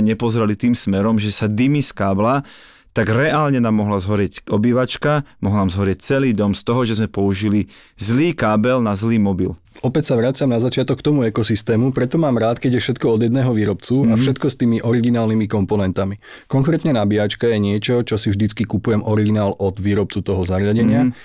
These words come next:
Speaker 2: a nekombinujem to. Dokonca ešte aj autonabíjačku, čo je strašne podceňovaná vec,
Speaker 1: Áno.
Speaker 2: tak, a, toto som si kúpil tiež originálne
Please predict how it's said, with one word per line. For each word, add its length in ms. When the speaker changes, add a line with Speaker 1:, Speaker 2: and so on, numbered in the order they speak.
Speaker 2:
a 80
nekombinujem 640
to. 160
Dokonca 400
ešte 240
aj 80
autonabíjačku, 960
čo 80
je 80
strašne 480
podceňovaná 640
vec, 320
Speaker 1:
Áno. 160
Speaker 2:
tak, 240
a, 240
toto 240
som 240
si 80
kúpil 320
tiež 320
originálne 640